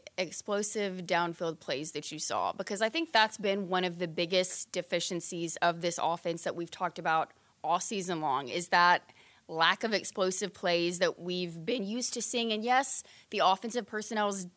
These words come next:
different. You're gonna have to win in a different way. But, I mean, coming into that Week seventeen matchup,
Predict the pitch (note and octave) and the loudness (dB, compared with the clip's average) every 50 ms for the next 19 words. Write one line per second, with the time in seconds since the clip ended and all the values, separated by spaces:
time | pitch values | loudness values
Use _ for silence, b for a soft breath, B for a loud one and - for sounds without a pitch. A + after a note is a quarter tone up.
0 | _ _ _ _ - - - - C4+ C4+ D4 C#4+ - - G#3 F#3+ F#3 G3+ G3 G3 | _ _ _ _ -2 -2 0 4 4 4 4 4 0 -2 -4 0 2 4 4 4
1 | G3+ - - G#3 G3+ - - A#3 G3 F3 D#3+ F3 F#3 F#3+ G#3 G#3 G3 G3 G3 F3+ | 2 2 2 2 2 2 -2 -4 -6 -4 -4 -2 -2 -2 0 -2 -2 -2 -2 -2
2 | E3 E3+ F#3 F3+ - G#3 F3+ - - D3+ D#3+ D#3 E3+ F#3+ A#3 C#4 D4 B B B | -4 -4 -6 -6 -4 -4 -4 -4 -2 -2 -2 0 0 0 0 -2 -4 B B B
3 | B B B B B - A3+ A#3+ A#3 A#3+ A#3 A3+ - - - C4+ C#4 D#4 C#4+ - | B B B B B 2 4 6 6 6 4 2 0 0 2 2 4 4 4 2
4 | G#3 A3 A3 - A3 G3 G3 F3+ - F3 F#3+ F3+ - - G#3 F#3 F#3 - - - | 0 0 0 -2 0 2 2 2 4 2 0 -2 0 0 0 0 0 -2 -4 -4
5 | F3 E3 D#3+ D#3 E3+ - - A#3+ B3+ B3+ | -4 -2 -2 -2 -2 0 2 4 4 2